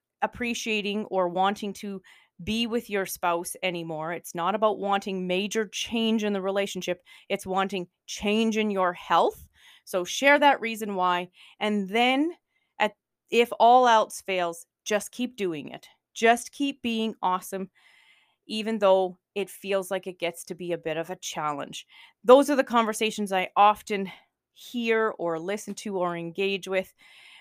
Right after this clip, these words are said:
when I have nutrition clients or counseling clients who are wanting to do this, and they, they're reaching out and they're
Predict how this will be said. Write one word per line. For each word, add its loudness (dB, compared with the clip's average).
when 0
I 0
have -6
nutrition 0
clients 2
or 0
counseling 0
clients -2
who -8
are 0
wanting 6
to 2
do 6
this, 6
and 2
they, 0
they're 2
reaching -2
out 4
and 0
they're 2